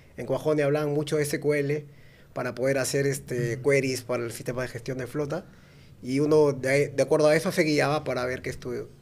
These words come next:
Speaker 1: con-, qué re-, eh, qué estudiabas cuando regresabas nuevamente a clases, ¿no?
Speaker 2: Claro, fue, fue un, un importante, eh, insight, ¿no? O sea, que te digan eso para que, para que realmente te enfoques, ¿no? En lo que realmente es lo que, la necesidad del, del,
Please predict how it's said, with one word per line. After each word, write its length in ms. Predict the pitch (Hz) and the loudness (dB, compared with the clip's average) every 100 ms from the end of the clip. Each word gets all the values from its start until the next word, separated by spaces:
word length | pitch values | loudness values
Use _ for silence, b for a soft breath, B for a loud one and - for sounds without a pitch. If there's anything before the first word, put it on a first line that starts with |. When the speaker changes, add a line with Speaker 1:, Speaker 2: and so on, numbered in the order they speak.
| - | -6
Speaker 1:
con-, 220 | 151 151 | -4 -2
qué 140 | - | -2
re-, 480 | 156 160 147 135 131 | -2 0 -2 -2 -2
eh, 40 | 127 | -4
qué 80 | |
estudiabas 380 | 160 143 156 165 | -4 -2 0 0
cuando 180 | 165 139 | 0 -2
regresabas 460 | 123 110 139 131 - | -2 -6 -6 -8 -6
nuevamente 380 | 127 123 123 | -6 -6 -6
a 40 | 110 | -8
clases, 400 | 151 131 110 110 | -8 -8 -10 -14
¿no? 140 | 143 139 B B B B B B B - | -14 -16 B B B B B B B -8
Speaker 2:
Claro, 240 | - 165 | 0 2
fue, 160 | 139 165 | 4 2
fue 240 | 143 175 | 2 2
un, 320 | 190 190 196 196 | 2 2 2 0
un 140 | 170 180 | -2 0
importante, 1040 | 190 165 143 170 165 165 151 143 127 120 | 2 2 4 4 4 4 4 2 -4 -8
eh, 60 | 113 | -10
insight, 420 | 127 131 185 156 | -10 4 6 6
¿no? 120 | 139 | 4
O 180 | 147 120 | 0 -2
sea, 240 | 120 143 143 | -2 -4 -4
que 100 | 135 | -6
te 120 | 131 | -4
digan 360 | 139 160 160 | 0 2 2
eso 540 | 160 156 - 165 156 - b b b | 0 0 0 2 0 -4 b b b
para 220 | - 127 123 | -4 -4 -4
que, 160 | 127 - - - - _ - | -6 -12 -20 -20 -20 _ -4
para 220 | 156 151 | 0 0
que 100 | - | -2
realmente 480 | 127 151 165 175 170 | -2 0 0 0 0
te 120 | 165 | 0
enfoques, 480 | 135 135 214 175 147 | 0 4 4 4 2
¿no? 80 | 190 | 2
En 80 | 160 | 2
lo 80 | |
que 100 | 156 | 2
realmente 320 | 147 175 185 196 | 2 2 4 4
es 60 | |
lo 80 | 180 | 4
que, 260 | 175 143 139 | 2 -2 -2
la 220 | 151 156 | 2 2
necesidad 600 | 147 151 151 143 151 208 | 2 -2 -4 0 6 8
del, 200 | 196 156 | 8 4
del, 500 | 135 139 131 127 123 | 0 -4 -4 -10 -12